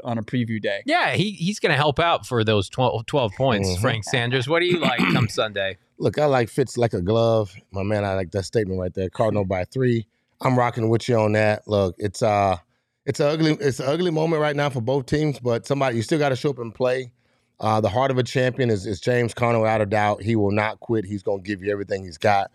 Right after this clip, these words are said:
Speaker 3: What I do know about this time, this, this time, and in this time of season when players are still trying to figure, they got a losing season. They're going home after the end of the game, after, uh, after the end of the year. But the reality,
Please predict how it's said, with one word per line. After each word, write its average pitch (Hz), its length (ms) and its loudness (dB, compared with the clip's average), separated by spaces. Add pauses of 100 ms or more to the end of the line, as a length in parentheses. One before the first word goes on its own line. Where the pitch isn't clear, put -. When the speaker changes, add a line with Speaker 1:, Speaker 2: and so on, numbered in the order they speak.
(340)
Speaker 3:
What 120 140 -2
I 120 80 0
do 151 180 0
know 170 160 0
about 127 300 0
this 117 160 -2
time, 113 300 2
this, 98 280 -4
this 98 240 -4
time, 104 320 -4
and 98 140 -4
in 110 200 0 (560)
this 104 120 -4
time 127 240 0
of 101 100 0
season 107 480 -2
when 95 140 -4
players 113 280 -2
are 104 60 -6
still 113 160 0
trying 104 200 -2
to 95 60 -2
figure, 110 260 -2 (320)
they 113 100 0
got 143 160 2
a 143 40 2
losing 135 340 2
season. 113 500 0 (260)
They're 107 80 -2
going 127 280 0
home 127 380 2
after 113 220 -2
the 113 60 0
end 113 100 4
of 107 60 2
the 107 60 0
game, 101 280 0
after, 110 340 0
uh, 95 280 0 (100)
after 110 140 -2
the 113 80 0
end 113 120 0
of 104 60 -2
the 104 60 -2
year. 107 340 0 (460)
But 117 120 0
the 110 60 -4
reality, 123 560 2